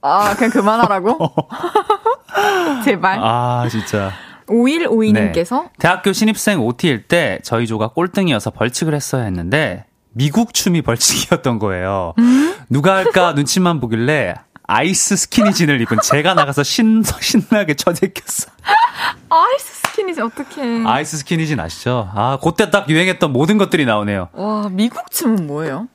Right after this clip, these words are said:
Speaker 2: 그,
Speaker 1: 뭐,
Speaker 2: 이-, 지금
Speaker 1: 어, 이렇게 하는
Speaker 2: KBS에
Speaker 1: 건가?
Speaker 2: 계시는 우리 이기광 씨. 이기광 씨가 유행을 시켰던
Speaker 1: 정말요?
Speaker 2: 미국 춤인데,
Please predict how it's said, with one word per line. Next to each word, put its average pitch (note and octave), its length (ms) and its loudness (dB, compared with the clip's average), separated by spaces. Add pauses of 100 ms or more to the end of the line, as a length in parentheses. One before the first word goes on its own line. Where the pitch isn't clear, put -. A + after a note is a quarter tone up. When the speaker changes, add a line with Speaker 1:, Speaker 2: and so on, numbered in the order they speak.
(200)
Speaker 2:
그, - 100 0
Speaker 1:
뭐, A3+ 120 2
Speaker 2:
이-, A#3+ 180 -4 (180)
지금 G#3+ 260 2
Speaker 1:
어, - 20 4
이렇게 G#3 160 -2
하는 - 140 -20
Speaker 2:
KBS에 G#3+ 640 2
Speaker 1:
건가? C#3 360 0
Speaker 2:
계시는 C#3 420 0
우리 A2+ 260 0
이기광 B2 480 -2 (220)
씨. F2 280 -12 (240)
이기광 F3+ 440 0
씨가 C3+ 300 -2
유행을 A2 240 -2
시켰던 G2 640 -6
Speaker 1:
정말요? B3+ 500 2
Speaker 2:
미국 B2+ 280 0
춤인데, F#2 600 -4